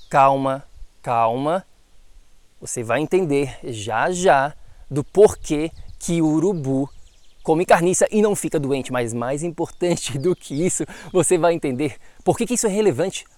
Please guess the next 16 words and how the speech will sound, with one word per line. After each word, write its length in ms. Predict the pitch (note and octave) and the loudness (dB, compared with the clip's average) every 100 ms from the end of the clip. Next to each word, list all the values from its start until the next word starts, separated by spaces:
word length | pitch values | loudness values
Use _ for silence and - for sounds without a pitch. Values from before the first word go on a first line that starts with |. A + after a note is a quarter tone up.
| _ | _
pra 160 | F3 D#3+ | -4 -2
sua 680 | - - - A#3 C#4 F#3 - | -2 -2 0 0 4 4 4
saúde. 920 | - - C#3+ C3 D3+ G#3+ G#3+ G#2+ G#2 | 0 2 4 4 2 4 4 2 -6
É 100 | G#2+ | -6
isso 300 | B2 E3+ - | -4 -4 -2
mesmo, 400 | D#3+ C#3+ F3 B2+ | -2 2 2 0
isso 120 | C3 C3+ | -2 -4
é 40 | |
totalmente 600 | D3 D3+ C#3 C3+ C#3+ - | -6 -4 -4 -4 -6 -6
relevante. 440 | C3 C#3 A#2+ C3 | -4 -2 -2 -4
Você 180 | B2+ C3 | -6 -8
precisa 420 | C#3 C#3 - D#3+ | -6 -6 -4 -2
entender 360 | E3 E3+ C#3+ E3+ - - - | -2 -2 -2 -2 -6 -18 -4
este 300 | D#3+ E3+ - | 2 2 2
tópico 500 | - D#3 D#3+ E3 - | 2 6 6 4 -6
aqui 260 | C#3 D3+ E3+ | -6 -2 -4